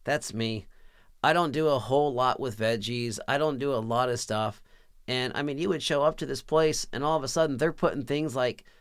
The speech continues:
the pico de gallo on your plate, guacamole, here's lettuce and onions and tomatoes.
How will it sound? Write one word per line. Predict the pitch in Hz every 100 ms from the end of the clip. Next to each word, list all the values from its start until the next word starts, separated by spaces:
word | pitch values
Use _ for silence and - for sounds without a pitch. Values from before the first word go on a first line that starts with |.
| _
the | 127
pico | 123 165 156
de | 139
gallo | 127 131 139 139 143
on | 139 139
your | 143
plate, | 117 143 143 139 - - - -
guacamole, | 151 147 139 156 117 110 147 156 147 139
here's | 120 151 151 92
lettuce | 123 147 143 -
and | 110
onions | 131 139 135 127
and | 131
tomatoes. | - 98 135 139 131